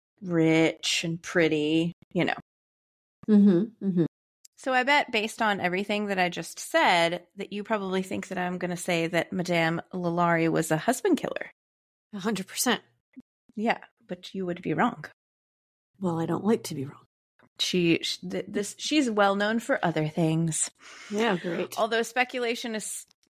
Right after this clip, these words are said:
Speaker 1: yes, <laughs> speculation is still out about her husband's, it's kind of folklore,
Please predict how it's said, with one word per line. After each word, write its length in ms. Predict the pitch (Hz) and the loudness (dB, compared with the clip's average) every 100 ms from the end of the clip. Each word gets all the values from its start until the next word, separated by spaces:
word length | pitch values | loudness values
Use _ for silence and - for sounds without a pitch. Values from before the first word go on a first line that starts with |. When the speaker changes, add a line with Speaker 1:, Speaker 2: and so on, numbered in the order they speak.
| _ - | _ 0
Speaker 1:
yes, 640 | 185 202 190 - - - - - | 4 4 4 0 -6 -8 -12 -18
<laughs> 160 | - 190 | -8 -8
speculation 840 | - - 220 254 214 208 - 208 | -4 -2 -2 -2 -2 -2 -4 -6
is 100 | 190 | -6
still 320 | - 208 196 - | -6 -2 -2 2
out 380 | 175 160 - - | 2 2 0 -2
about 800 | 185 190 170 160 190 226 - - - _ _ _ | -6 0 0 4 2 0 -4 -10 -12 _ _ _
her 120 | 277 | 0
husband's, 760 | 285 311 - 294 294 302 302 - | 2 2 4 4 4 2 0 -2
it's 220 | 180 - | -4 -4
kind 240 | - 170 | -2 0
of 100 | 160 | -2
folklore, 680 | - - - - - - 202 | -4 -6 -6 -8 -4 -4 -4